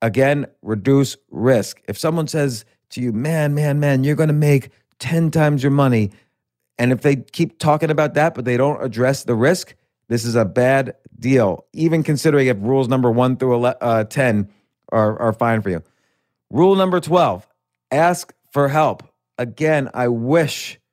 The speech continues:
I wish in nineteen ninety-eight, nineteen ninety-nine, two thousand, to February two thousand,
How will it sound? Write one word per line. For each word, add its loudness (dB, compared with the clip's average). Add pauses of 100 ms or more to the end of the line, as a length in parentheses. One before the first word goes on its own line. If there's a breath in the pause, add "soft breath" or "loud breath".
(920)
I -6
wish -2
in -2
nineteen 2
ninety-eight, 2
nineteen 0
ninety-nine, 0 (100)
two -2
thousand, -2
to -16
February 0
two -2
thousand, -2